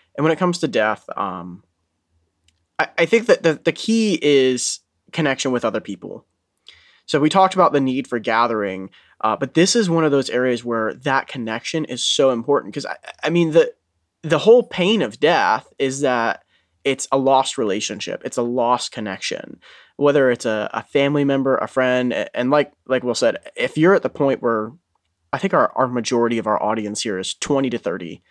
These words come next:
and if you've not experienced the death of somebody else, like, it, it is gonna happen at some point in your life. And the loss of that connection, it hurts.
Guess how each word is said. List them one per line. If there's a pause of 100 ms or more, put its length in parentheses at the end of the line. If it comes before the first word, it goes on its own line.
(200)
and
if
you've
not
experienced
the
death
of
somebody
else,
like, (320)
it,
it
is
gonna
happen
at
some
point
in
your
life. (560)
And (760)
the
loss
of
that
connection,
it
hurts.